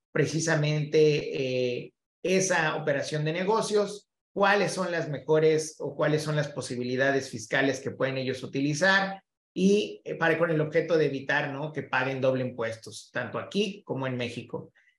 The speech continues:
Nuestro despacho se encuentra ubicado al norte de Dallas, en un, con, en, en la ciudad de Frisco, ¿no? Y, eh, se llama Freeman Law, ¿no?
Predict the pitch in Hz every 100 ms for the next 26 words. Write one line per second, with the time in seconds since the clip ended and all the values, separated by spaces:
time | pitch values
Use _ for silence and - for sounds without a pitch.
0 | _ - 185 185 190 185 190 208 208 202
1 | 214 214 196 170 151 180 190 175 156 170
2 | 175 185 165 156 160 151 165 160 151 143
3 | 143 170 180 190 208 - - 143 139 147
4 | 147 147 151 - 139 131 131 139 131 147
5 | 135 131 147 139 - 170 185 - 208 208
6 | 151 190 262 - _ _ _ - 190 208
7 | 233 - 160 147 143 143 139 135 139 139
8 | 156 151 139 175 175 196 190 160 151 -
9 | - _ 139 170 -